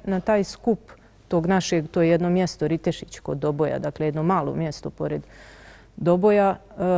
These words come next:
mislim mala, e, mjesna zajednica, manja mjesna zajednica,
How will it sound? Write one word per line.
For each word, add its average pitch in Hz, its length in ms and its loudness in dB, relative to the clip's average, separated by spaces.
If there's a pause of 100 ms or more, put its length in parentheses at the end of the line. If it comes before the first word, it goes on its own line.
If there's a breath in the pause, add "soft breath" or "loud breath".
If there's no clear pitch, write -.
(280)
mislim 170 440 -2
mala, 165 460 0
e, 151 120 -8
mjesna 165 560 -4
zajednica, 151 520 -2
manja 165 220 -2
mjesna 156 300 -8
zajednica, 175 560 -2